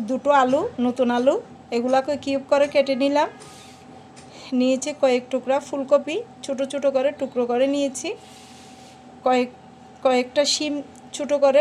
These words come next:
টুকরো করে নিলাম, অল্প করে শিম নিয়েছি, নিয়েছি বরবটি,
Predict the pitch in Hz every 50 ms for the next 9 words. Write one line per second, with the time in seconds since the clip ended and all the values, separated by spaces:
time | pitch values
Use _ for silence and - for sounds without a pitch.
0 | 339 - - 285 269 - 269 254 247 247 247 254 269 277 285 294 277 277 294 330
1 | - - - - 226 233 226 233 254 240 254 247 247 277 269 - 320 285 277 277
2 | 277 277 285 269 277 - 311 359 508 - - - - - - - - - - -
3 | - - - - - - - - - - - - - - - - - - - -
4 | - - - - - - - - - - - - - - - - - 254 247 247
5 | 262 269 262 269 - 302 254 240 254 247 226 247 233 240 285 330